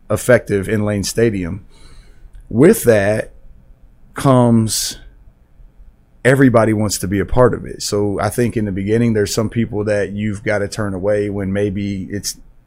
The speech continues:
not the nicest thing to do. You, I can't take your player.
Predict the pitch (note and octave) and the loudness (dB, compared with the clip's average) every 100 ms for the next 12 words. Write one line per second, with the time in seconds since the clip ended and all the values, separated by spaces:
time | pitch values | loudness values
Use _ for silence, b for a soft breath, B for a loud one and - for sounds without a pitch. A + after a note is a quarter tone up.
0 | _ A2 G#2+ A2 A2+ G#2+ - - - - | _ -4 -2 -2 -2 -6 -10 -20 -20 -20
1 | - G#2+ G2 F#2+ G2 A2 - A2+ - - | -8 -4 -2 -2 -4 -4 -4 -6 -6 -4
2 | A2 - E2+ F2+ F2 E2 F#2 F#2 G2 - | -4 -4 -8 -8 -8 -8 -4 -4 -4 -6
3 | F#2+ - G2 - - - D2+ - - | -6 -6 -6 -8 -12 -10 -10 -12 -18